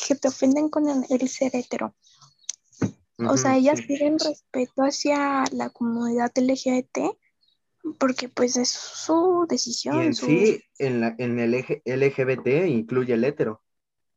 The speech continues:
Speaker 1: Ajá.
Speaker 2: No,
Speaker 1: Ajá, de
Speaker 2: L G B T
Speaker 1: hecho,
Speaker 2: solo
Speaker 1: sí.
Speaker 2: son homosexuales y travestis y todo eso. No, es todo, todos los gustos.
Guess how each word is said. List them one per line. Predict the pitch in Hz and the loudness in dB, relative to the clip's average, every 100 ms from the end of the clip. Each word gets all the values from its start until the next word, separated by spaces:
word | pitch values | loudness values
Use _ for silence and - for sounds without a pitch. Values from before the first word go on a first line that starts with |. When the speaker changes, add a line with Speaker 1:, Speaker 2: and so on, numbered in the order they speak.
| _ _ - | _ _ -6
Speaker 1:
Ajá. | 262 285 269 277 - _ _ _ _ _ _ _ _ _ _ _ _ _ _ - | -2 0 0 0 -4 _ _ _ _ _ _ _ _ _ _ _ _ _ _ 2
Speaker 2:
No, | 147 | 4
Speaker 1:
Ajá, | 143 156 | 6 6
de | 156 | 6
Speaker 2:
L | - | 4
G | |
B | |
T | 131 | 2
Speaker 1:
hecho, | |
Speaker 2:
solo | 120 139 135 | -2 -2 -2
Speaker 1:
sí. | - | -4
Speaker 2:
son | 127 120 76 _ _ | -4 -6 -10 _ _
homosexuales | 113 110 104 110 - 123 120 117 113 | -4 -4 -4 -8 -2 0 2 0 -4
y | 110 - _ | -8 -12 _
travestis | - 104 110 113 117 | -4 0 0 -2 -8
y | 104 | -6
todo | 110 107 | -4 -4
eso. | 101 | -4
No, | 98 127 165 | -2 0 0
es | 165 - _ _ | -2 -10 _ _
todo, | 147 175 175 117 | 0 2 0 2
todos | 147 | 2
los | 147 117 110 | 2 0 -2
gustos. | 123 139 143 113 | -6 -4 -4 -6